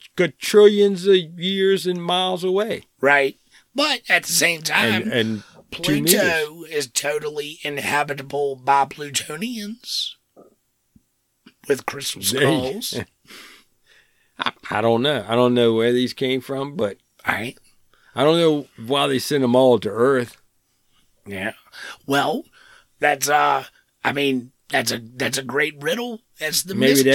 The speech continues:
Speaker 1: that's where the, uh, the keeper of all the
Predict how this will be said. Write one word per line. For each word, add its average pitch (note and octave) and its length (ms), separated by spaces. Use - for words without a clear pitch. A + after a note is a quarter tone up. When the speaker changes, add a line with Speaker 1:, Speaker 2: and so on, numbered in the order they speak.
Speaker 1:
that's - 140
where C#3+ 260
the, C3+ 360
uh, B2 460
the A2+ 140
keeper A2 760
of G#2 260
all A#2 460
the G#2 380